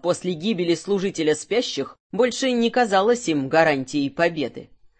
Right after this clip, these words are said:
Поклонники древнего зла столкнулись со злом никак не меньшим, как и они сами, готовым уничтожить всё и вся. Воздух наполнился миазмами ужаса и страха.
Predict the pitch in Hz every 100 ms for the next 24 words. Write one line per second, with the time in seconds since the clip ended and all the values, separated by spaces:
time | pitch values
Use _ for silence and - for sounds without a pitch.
0 | _ _ 170 160 185 254 262 254 254 180
1 | 214 208 190 170 139 143 147 214 - -
2 | 214 160 - 151 202 233 - 180 131 143
3 | 185 190 185 180 190 202 214 220 247 247
4 | - 135 131 - _ _ 202 190 190 180
5 | 175 165 - 220 254 165 127 143 - 262
6 | 262 247 233 214 - - 247 240 240 -
7 | - 170 160 170 - - 131 110 _ _
8 | _ _ 147 156 165 180 254 - - 254
9 | 262 226 190 156 160 170 - 202 208 165
10 | 131 151 151 160 - 160 120 127 151 160
11 | - - 127 - -